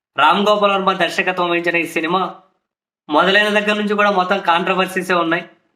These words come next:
And ఆ దర్శకుడు చేసినటువంటి కొన్ని ట్వీట్లు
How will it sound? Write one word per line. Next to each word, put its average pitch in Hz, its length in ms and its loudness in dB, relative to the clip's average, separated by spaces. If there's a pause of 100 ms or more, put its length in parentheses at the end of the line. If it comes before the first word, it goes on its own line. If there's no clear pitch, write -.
(440)
And 165 120 2
ఆ 156 220 2
దర్శకుడు 196 720 0 (520)
చేసినటువంటి 202 540 0
కొన్ని 185 240 0
ట్వీట్లు 202 640 -4